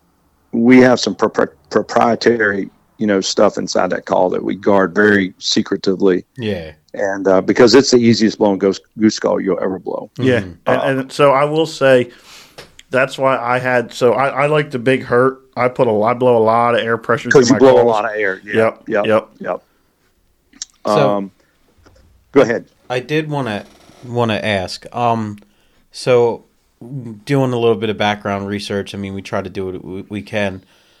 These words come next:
Speaker 2: I noticed you, I think you filed for your L L C in twenty twenty, and I was curious: was that whole five years just the research and development, or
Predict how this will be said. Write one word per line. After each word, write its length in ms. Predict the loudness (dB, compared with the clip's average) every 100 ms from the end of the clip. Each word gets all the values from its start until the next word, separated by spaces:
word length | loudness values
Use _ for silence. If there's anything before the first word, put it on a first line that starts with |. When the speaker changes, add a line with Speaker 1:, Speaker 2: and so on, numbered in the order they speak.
| _
Speaker 2:
I 120 | -8 -2
noticed 600 | 0 2 2 0 -6 -16 -20 -12
you, 580 | -8 -4 -4 -4 -6 -10
I 80 | -12
think 260 | -10 -10
you 300 | -8 -8 -8
filed 460 | -8 -2 2 2 0
for 120 | -6
your 180 | -6 -4
L 300 | -2 0 0
L 60 | -4
C 320 | -6 -6 -6
in 420 | -8 -10 -14 -18 _ _ _ _
twenty 340 | -12 -8 -8
twenty, 580 | -10 -10 -8 -4 -6 -8 _ _ _ _ _ _ _
and 120 | -2
I 60 | -2
was 120 | -2
curious: 440 | -2 -2 0 -2
was 180 | -4 -6
that 180 | -2 -2
whole 320 | -2 -4 -4
five 480 | -4 -4 0 0 -2
years 360 | -6 -6 -6 -8
just 340 | -8 -8 -6
the 100 | -8
research 500 | -6 -6 -4 -6 -6 -8
and 120 | -12
development, 760 | -8 -4 -2 -2 -4 -4 -4 -4
or 320 | -4 -6 -10